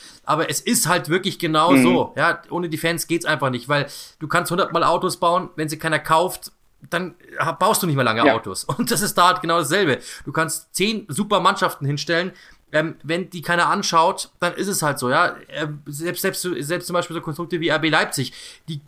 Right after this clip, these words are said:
Speaker 1: kann's auch nur noch geben, weil die Fans es halt irgendwann mal angenommen
Speaker 2: Richtig.
Speaker 1: haben in der Region. Wenn da keiner hinschauen würde, dann brauchst du nicht Bundesliga spielen, weil dann sagt da irgendwann der Investor auch, "Für was machen wir das
Speaker 2: Ja.
Speaker 1: überhaupt?" Also das ist halt der Punkt. Und dementsprechend, ähm, ist es, ist es halt etwas, du,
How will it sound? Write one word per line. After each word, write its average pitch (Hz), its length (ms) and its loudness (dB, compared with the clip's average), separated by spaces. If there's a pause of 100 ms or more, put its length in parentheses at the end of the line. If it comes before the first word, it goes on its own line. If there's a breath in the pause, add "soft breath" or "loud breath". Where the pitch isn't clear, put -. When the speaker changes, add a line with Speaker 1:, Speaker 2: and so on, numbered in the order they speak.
Speaker 1:
kann's - 320 0
auch 156 240 2
nur 180 160 0
noch 190 200 0
geben, 190 260 -4
weil 170 160 2
die 165 60 -6
Fans 170 260 -4
es - 80 -4
halt - 160 -2
irgendwann 185 340 2
mal 170 100 4
angenommen 160 440 2
Speaker 2:
Richtig. 104 160 2
Speaker 1:
haben 98 180 -12
in 123 100 -6
der 113 100 -4
Region. 101 400 -8 (260 loud breath)
Wenn 143 120 -4
da 156 100 2
keiner 170 180 0
hinschauen 156 500 2
würde, 165 460 2
dann 165 160 -2
brauchst 147 220 -2
du 185 40 -8
nicht 165 120 -6
Bundesliga 180 380 -2
spielen, 143 260 -8
weil 143 80 2
dann 143 80 -2
sagt 156 220 -4
da - 40 -8
irgendwann 170 340 -2
der 156 160 0
Investor 160 400 -2
auch, 160 260 2 (280 loud breath)
"Für 170 140 0
was 175 180 2
machen 175 300 2
wir 135 80 2
das 117 100 -2
Speaker 2:
Ja. 131 80 2
Speaker 1:
überhaupt?" 98 440 -8 (420)
Also 147 160 -2
das 185 100 4
ist 185 120 4
halt 175 100 4
der 156 60 4
Punkt. 156 360 0 (320 soft breath)
Und 147 100 -6
dementsprechend, 175 640 -2
ähm, 147 380 -4
ist - 200 -6
es, 156 140 -6
ist 165 140 -4
es 156 120 -6
halt 160 140 0
etwas, 160 460 0
du, 160 300 -4